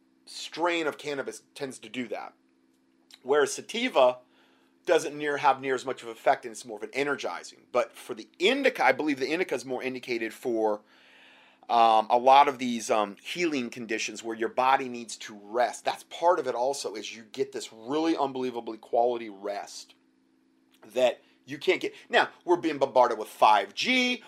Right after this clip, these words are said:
we're being bombarded with all these radio E M F waves and the smart meters and the Wi-Fi and all this stuff that's going through us. And this almost, like, cuts through that. Now, I'm not saying it negates it or whatever,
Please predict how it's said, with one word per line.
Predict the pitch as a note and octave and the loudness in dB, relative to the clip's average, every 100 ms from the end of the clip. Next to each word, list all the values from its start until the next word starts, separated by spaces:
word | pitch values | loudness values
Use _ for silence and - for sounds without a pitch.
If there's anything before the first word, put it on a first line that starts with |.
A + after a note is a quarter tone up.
| - | 2
we're | F#3 | 2
being | C#3+ D3+ | 2 -2
bombarded | C#3+ B2+ C3 C3+ B2+ | 0 2 4 4 2
with | A#2+ | 2
all | C#3+ C#3 | 8 8
these | C3+ B2 A#2 | 8 0 4
radio | C#3 D3 D3 | 4 6 2
E | D#3 D#3 | 0 0
M | D3 | 4
F | D3 C#3+ | 2 2
waves | C#3+ C3+ C#3+ C#3 C#3 | -4 0 4 4 4
and | C3+ | -2
the | C3 | -10
smart | - D#3+ D#3 D3 D3 | -8 2 4 6 2
meters | D3+ C#3+ D3 C#3 | -6 -2 -2 -2
and | D3+ | -2
the | C#3 | 0
Wi-Fi | C3+ C3+ C#3+ C#3+ - D3+ C#3+ C#3+ C#3 - | 4 4 6 2 4 6 8 6 4 -4
and | - C#3 | 2 8
all | F3+ B3 | 10 8
this | C4 - | 6 -2
stuff | - B3+ | 0 2
that's | G3 - | 0 0
going | G3+ F#3 | 2 2
through | B3+ | 2
us. | G3 - - | 0 -2 -8
And | - D#3+ | -2 4
this | G3+ A3 | 4 4
almost, | G#3+ A3 G#3 G3 | 6 6 6 0
like, | D3+ - | -2 -4
cuts | - G3+ - - | 2 2 2 -4
through | A3 | -4
that. | E3 C#3 | 0 2
Now, | E3+ | 2
I'm | G#3+ | 2
not | D#3+ | 0
saying | - E3 | 0 -2
it | A#2 | -2
negates | A2 A#2 F#3+ B3 A#2 G2 - F#2+ | -2 2 4 2 -2 -6 -12 -14
it | F2+ - | -14 -12
or | G#2+ | -10
whatever, | G2+ F#2 F2+ E2+ | -8 -10 -12 -16